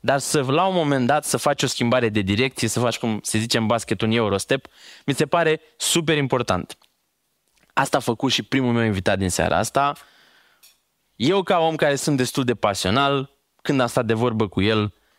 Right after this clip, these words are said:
mi-a vorbit destul, de fapt, foarte pasional despre unul dintre cele mai boring lucruri pe care eu le-am auzit vreodată, respectiv pensiile. Jurnalist la bază,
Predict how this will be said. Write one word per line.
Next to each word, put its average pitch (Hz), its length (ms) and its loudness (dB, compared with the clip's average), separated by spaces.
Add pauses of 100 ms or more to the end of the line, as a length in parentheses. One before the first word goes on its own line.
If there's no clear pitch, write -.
(600)
mi-a 147 180 0
vorbit 165 360 0
destul, 226 680 -2 (440)
de 185 100 -2
fapt, 220 220 -2 (160)
foarte - 500 0
pasional 170 480 2
despre 156 460 0 (100)
unul 180 180 2
dintre 156 220 0
cele 240 340 2
mai 214 220 2
boring 139 540 0
lucruri 127 460 0 (420)
pe 127 100 0
care 120 200 2
eu 117 80 2
le-am 110 140 2
auzit 107 220 2
vreodată, 107 380 2
respectiv 120 440 -2
pensiile. 85 600 -2 (880)
Jurnalist 165 540 2
la 131 120 2
bază, 107 640 0